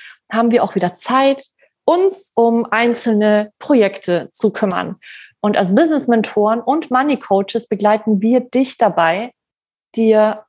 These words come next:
etwas aufzubauen, eine Selbstständigkeit aufzubauen, welche dich mit Sinn erfüllt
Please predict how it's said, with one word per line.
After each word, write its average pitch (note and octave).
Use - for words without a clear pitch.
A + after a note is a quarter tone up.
etwas A3
aufzubauen, G#3+
eine F#3+
Selbstständigkeit G3
aufzubauen, F#3
welche G3
dich G#3
mit F#3+
Sinn A3
erfüllt G3+